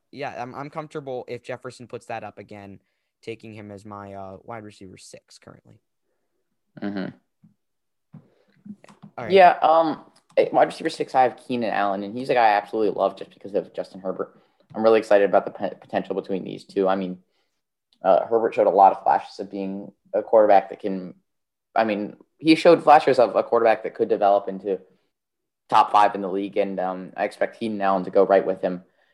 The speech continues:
Speaker 2: Allen is a target monster, and, uh, in an offense that doesn't have that many targets, I mean, they have Austin Eckler, but at the wide receiver position, they drafted Josh Palmer and they have Mike Williams, but that's really it. So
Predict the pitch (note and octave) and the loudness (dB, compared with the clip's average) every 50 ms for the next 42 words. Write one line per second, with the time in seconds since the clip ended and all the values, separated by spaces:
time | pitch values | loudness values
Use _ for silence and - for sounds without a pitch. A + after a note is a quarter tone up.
0 | _ _ _ - G2+ G2+ F#2+ F#2+ F#2+ - - - G#2 G#2+ G#2+ G2+ A2 - G#2+ G#2 | _ _ _ 0 0 2 0 -2 -6 -8 0 2 4 4 6 4 2 2 4 2
1 | F#2+ F#2+ G2 - - G2 F#2 F2 - F2+ F#2 F2+ F2+ E2+ E2+ F2 E2 - - - | 0 0 -2 -2 0 0 0 0 -2 -2 -4 -2 -2 -2 -2 0 -2 -2 -6 -10
2 | - _ _ _ _ _ _ _ - C3 B2+ B2 B2+ B2+ C3+ D#3 D#3 - D3+ D3 | -16 _ _ _ _ _ _ _ 0 0 2 4 6 6 6 6 6 4 2 2
3 | C#3 C3+ - - C3+ A#2+ - - - - - D#3 - - - - B2+ C3 A2+ A#2+ | 2 -2 0 2 2 2 2 0 -2 -2 -2 -2 -4 -4 -4 -2 0 0 2 2
4 | A2+ - A2 A2 G2 - - G#2+ G2+ G2 F#2+ G2+ G2 G2 F#2+ F#2+ F2+ F2+ _ _ | 2 2 0 -4 -8 -4 -4 -4 -4 -4 -6 -6 -8 -8 -8 -10 -12 -16 _ _
5 | _ _ _ _ _ _ _ _ - A#2 A2 A#2+ - - C3+ - - - - - | _ _ _ _ _ _ _ _ -4 -4 0 0 0 0 2 0 0 0 -2 -4
6 | - A2 - - B2+ C3+ - - A#2+ - - - - - - B2+ A2 - A#2 B2+ | -4 -4 0 2 2 2 2 2 0 0 0 -4 -8 -8 -8 -6 0 0 2 2
7 | D3+ F3 - - - - - - _ D#3+ E3 F3 F3 - F#3 F3+ F3 F3+ - _ | 2 -2 -8 -12 -16 -18 -18 -16 _ -14 -14 -14 -12 -12 -14 -14 -14 -16 -20 _
8 | _ _ _ _ _ - A#2 - C3 B2+ C3 - C#3 A#2 - A#2 A#2+ C3+ - - | _ _ _ _ _ -6 0 4 4 4 4 2 -2 0 2 4 2 2 0 -6
9 | - A#2+ A#2+ B2 C3 B2 A2+ A2 A#2 A#2+ - A2 G#2+ A2 A2 - _ - G#2+ A2+ | -8 -6 -6 -4 -4 -4 -6 -6 -10 -12 -10 -8 -8 -8 -8 -10 _ -6 -4 -4
10 | A2 G#2 G2 G2 - D#2 E2+ C#3+ - - - B2 A#2 A2 G2 - G2 - - _ | -4 -4 -6 -10 -4 -2 -2 -2 -2 -4 -6 -4 -4 -4 -2 -4 -6 -6 -6 _
11 | - F#2+ F#2+ | -8 -8 -8